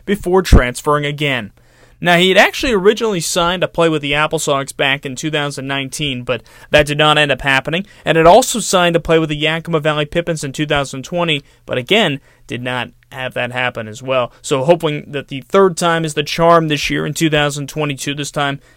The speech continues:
his second opportunity suiting up for the Apple Sox, potentially. And he did play for the Klamath Falls Gems in the Great West League in two thousand eighteen. He hit two sixty-five in twenty-nine games,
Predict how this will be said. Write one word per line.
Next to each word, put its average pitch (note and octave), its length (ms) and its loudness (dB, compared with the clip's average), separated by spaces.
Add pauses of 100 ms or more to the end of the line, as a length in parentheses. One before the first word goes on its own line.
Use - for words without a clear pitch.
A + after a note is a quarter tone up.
his C3 160 -8
second G#3+ 300 0
opportunity A#2+ 800 -2 (120)
suiting C#3 320 -4
up B2 160 -2
for C3+ 80 -8
the A#2+ 140 -6
Apple A#2 240 -6
Sox, B2+ 340 -4
potentially. C3 540 -6 (380)
And D#3 200 2
he F#3+ 80 2
did E4 220 0
play E4 220 4
for B3+ 100 -4
the F3+ 80 -2
Klamath G#3 460 -4
Falls F3 340 4
Gems E3 420 0
in D3+ 80 -4
the C3+ 80 -4
Great D3+ 300 2
West D#3+ 340 0
League D3 200 0
in B2+ 100 -4
two D3+ 140 2
thousand C#3+ 340 2
eighteen. C3 500 -2 (160)
He C#3+ 160 4
hit C#3+ 140 0
two - 180 -2
sixty-five E3+ 680 -2
in D#3 100 -10
twenty-nine F#3+ 640 -2
games, C#3+ 480 -2